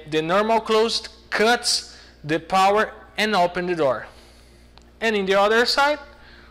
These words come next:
we just connect with the ground of the same source. So it's very simple.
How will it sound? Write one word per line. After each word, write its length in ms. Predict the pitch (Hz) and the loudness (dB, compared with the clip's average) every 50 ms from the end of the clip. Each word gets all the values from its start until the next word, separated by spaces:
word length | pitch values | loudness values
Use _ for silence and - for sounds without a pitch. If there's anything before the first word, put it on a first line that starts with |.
| - - - | -20 -16 -6
we 120 | 233 247 226 | -6 -6 -4
just 540 | 190 220 226 220 220 220 - - - - | 0 0 2 2 2 0 -4 -8 -10 -6
connect 580 | - 226 214 202 196 196 202 196 - - - - - - - - - - - - - - - - | -2 -2 0 0 2 0 0 0 -2 -10 -12 -14 -14 -18 -20 -20 -20 -20 -20 -20 -20 -20 -12 -8
with 500 | 185 190 220 233 233 233 226 - 190 190 | -4 -2 0 0 0 0 -2 -4 -2 0
the 100 | 202 185 | 0 0
ground 540 | 165 160 170 170 165 165 170 175 180 180 - - - | 0 0 2 2 4 4 4 2 0 -2 -6 -6 -2
of 320 | 160 156 151 143 147 147 | -2 -2 -2 -2 -10 -12
the 80 | 143 139 | -8 -6
same 520 | - - - 185 185 190 196 196 196 190 - - | -4 -4 -2 -2 -2 -2 -2 -4 -6 -10 -12 -8
source. 800 | - - - - - 165 143 120 - - - - - - - - - - - - | -6 -4 -4 -2 0 0 0 0 0 -2 -4 -4 -4 -6 -12 -20 -20 -20 -20 -14
So 300 | - - 180 185 190 185 | -10 -6 -4 -4 -4 -4
it's 220 | 185 190 - - 165 | -8 -10 -10 -10 -10
very 340 | 147 156 170 165 170 170 | -4 -2 -2 0 0 -2
simple. 580 | 170 - - 175 160 143 - 135 117 113 - | -2 -4 -6 -6 -8 -8 -8 -8 -8 -8 -10